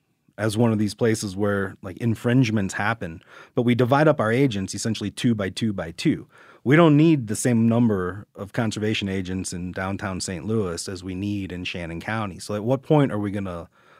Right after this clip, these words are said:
like, ramp up enforcement down here?" And boy, ramp it up they did. They were flying helicopters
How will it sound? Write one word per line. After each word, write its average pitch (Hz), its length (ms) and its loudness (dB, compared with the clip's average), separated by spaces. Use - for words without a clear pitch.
like, 101 160 -2
ramp 117 440 2
up 117 280 -2
enforcement 104 640 0
down 69 240 -10
here?" - 260 -14
And 104 180 0
boy, 110 160 6
ramp 117 300 4
it 110 100 2
up 113 140 0
they 101 160 0
did. 87 480 -6
They 127 100 4
were 123 120 6
flying 117 360 0
helicopters 95 880 -2